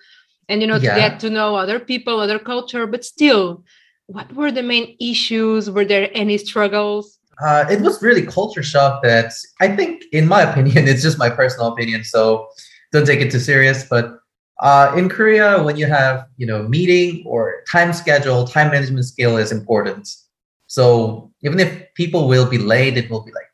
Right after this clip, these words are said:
Speaker 2: five minutes, ten minutes late. And I still remember we were having, like, a class dinner all together in Porto,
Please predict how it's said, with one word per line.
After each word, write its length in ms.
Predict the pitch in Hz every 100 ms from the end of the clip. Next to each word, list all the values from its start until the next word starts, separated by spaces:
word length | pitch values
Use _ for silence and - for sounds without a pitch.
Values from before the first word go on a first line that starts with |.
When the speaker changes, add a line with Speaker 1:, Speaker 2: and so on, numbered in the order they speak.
| -
Speaker 2:
five 240 | 127 117
minutes, 340 | 117 113 -
ten 160 | - 123
minutes 240 | 117 110
late. 360 | 123 139 151 151 - _ _ _ -
And 520 | 160 170 175 170 160 - _ _ _
I 220 | 165 202 208
still 260 | - 214
remember 960 | 190 180 185 175 170 170 165 165 147 -
we 420 | 139 165 170 170
were 240 | 143 139 139
having, 400 | 147 143 135 120
like, 220 | 107 104
a 100 | 127
class 380 | - 143 135 -
dinner 360 | 117 101 95 _ _ _ _ _
all 200 | 131 135
together 340 | 147 131 123 120
in 140 | 113
Porto, 600 | - 127 123 151 151 156